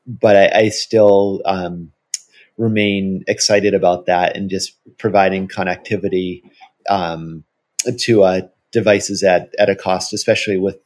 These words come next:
the decreasing price of radios. Um, one that I'm particularly excited about, and I think is still quite early, but is the idea of sustainability or more of a circular economy. So how to,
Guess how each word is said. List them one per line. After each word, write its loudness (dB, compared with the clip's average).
the 2
decreasing -8
price -4
of -14
radios. -2
Um, -6
one 2
that 4
I'm 2
particularly 0
excited 0
about, 0
and -4
I -6
think -6
is -2
still 4
quite 0
early, 2
but -2
is -4
the 0
idea 2
of 0
sustainability -2
or -2
more 0
of -8
a -6
circular -4
economy. -6
So -4
how 0
to, 2